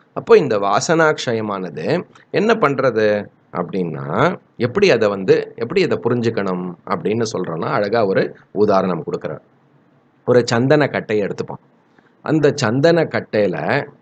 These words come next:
சந்தன கட்டை எப்படி இருக்கும்? அதை வந்து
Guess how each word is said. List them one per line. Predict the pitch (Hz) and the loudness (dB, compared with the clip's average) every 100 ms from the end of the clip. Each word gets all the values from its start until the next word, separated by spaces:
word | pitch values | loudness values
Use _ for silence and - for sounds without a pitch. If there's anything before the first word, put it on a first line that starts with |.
| _ _ _ | _ _ _
சந்தன | - 143 160 160 | -2 2 4 4
கட்டை | 139 120 131 | 2 0 0
எப்படி | 120 | 2
இருக்கும்? | 127 117 117 117 113 110 - _ _ _ _ _ _ _ _ _ | 0 0 0 0 0 -4 -14 _ _ _ _ _ _ _ _ _
அதை | - | -4
வந்து | 104 110 196 | 0 0 -2